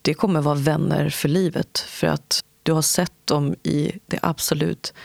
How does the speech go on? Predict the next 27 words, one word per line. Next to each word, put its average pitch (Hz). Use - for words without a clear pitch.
värsta 160
tänkbara 147
scenario 160
och 160
de 147
stod 151
ut. -
De 165
fick 196
inget 135
pris, -
de 151
fick -
inget 147
erkännande, 170
men 156
de 175
finns 190
på -
min 131
Facebook -
och 147
vi 165
vet 170
vilka 139
de 143
är. 156